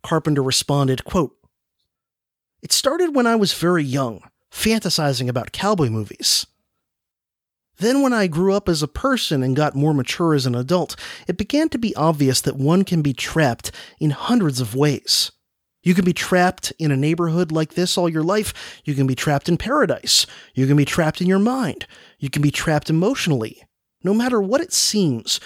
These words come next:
we are all trapped some way or another by something. Our past, our genetic code, our culture, our parents. I think also that unhappiness is certainly probably where part of my ideas came from.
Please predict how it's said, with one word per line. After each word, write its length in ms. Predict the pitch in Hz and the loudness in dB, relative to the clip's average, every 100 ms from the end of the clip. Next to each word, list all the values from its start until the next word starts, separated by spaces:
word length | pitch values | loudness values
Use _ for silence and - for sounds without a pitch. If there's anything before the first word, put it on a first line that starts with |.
| - _ | -16 _
we 120 | 160 | 0
are 120 | 175 - | 0 0
all 260 | 226 247 | 0 0
trapped 480 | 233 - 165 147 - | -2 -2 0 -2 -2
some 420 | - - 190 190 | -2 0 2 2
way 240 | 175 170 165 | 2 2 0
or 320 | - 151 147 | -2 0 2
another 320 | 139 156 120 | 2 2 0
by 140 | 107 110 | -4 -2
something. 520 | - 160 160 - - _ _ _ | 0 0 -2 -8 -18 _ _ _
Our 120 | 131 | -8
past, 640 | - - 170 143 - - - - - | -2 0 0 0 -2 -4 -4 -16 -6
our 100 | 135 | -4
genetic 420 | 127 139 151 135 - | 0 2 2 0 -4
code, 440 | - 156 127 98 - - - | 0 2 0 -4 -16 -20 -6
our 120 | 110 | -4
culture, 600 | - 175 170 - - - _ | -2 -2 0 -4 -6 -14 _
our 120 | 113 107 | -10 -8
parents. 680 | - 151 117 - - - - _ _ _ _ _ _ | -4 -4 -4 -2 0 0 -4 _ _ _ _ _ _
I 80 | 151 | -4
think 240 | - 294 | 0 2
also 260 | 226 226 180 | 2 0 0
that 160 | 151 - | -2 0
unhappiness 760 | 180 180 151 165 147 123 - - - - 147 | 0 0 0 -2 -2 0 0 -2 -8 -8 -2
is 160 | 147 | 2
certainly 800 | - - - 269 208 196 180 160 | 2 0 0 0 2 2 4 2
probably 800 | - - - 196 233 208 160 147 | -2 -8 -4 -2 0 0 0 0
where 380 | 131 139 143 135 | 2 2 2 2
part 420 | - - 190 190 | -2 -6 0 2
of 100 | 170 | 2
my 200 | 147 139 | 0 0
ideas 480 | 127 131 131 127 117 | 0 -2 -2 -2 -2
came 340 | - 156 147 143 | -4 0 2 0
from. 320 | 107 - | -4 -14